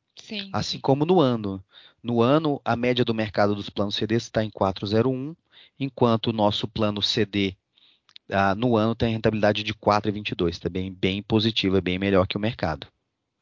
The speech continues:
Speaker 1: Sim, bem positiva. Já que você falou aí dessa, da re-, nossa rentabilidade positiva em relação ao mercado,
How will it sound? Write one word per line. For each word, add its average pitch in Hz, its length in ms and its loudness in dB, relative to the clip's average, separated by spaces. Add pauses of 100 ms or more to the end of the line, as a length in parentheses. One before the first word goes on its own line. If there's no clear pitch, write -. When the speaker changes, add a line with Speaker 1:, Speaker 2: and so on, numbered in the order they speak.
(140)
Speaker 1:
Sim, 185 240 -14
bem 190 200 -10
positiva. 196 680 -6 (340)
Já 220 200 4
que - 100 -6
você 254 260 -8
falou 196 480 -4
aí 185 280 -6
dessa, 180 520 -10 (120)
da 185 160 -2
re-, 180 120 -4
nossa 185 300 -10
rentabilidade 180 800 -2
positiva 196 840 0
em 185 80 -6
relação 180 420 -6
ao 180 120 -10
mercado, 208 760 0